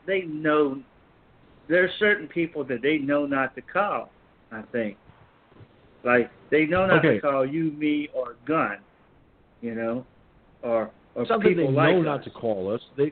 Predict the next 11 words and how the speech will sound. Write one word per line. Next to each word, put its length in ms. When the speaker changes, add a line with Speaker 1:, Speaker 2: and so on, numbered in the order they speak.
Speaker 2:
they 100
just 320
don't, 500
we 100
just 260
don't, 260
we 140
don't 500
rate. 300
Speaker 1:
Right. 140
Speaker 2:
Okay? 320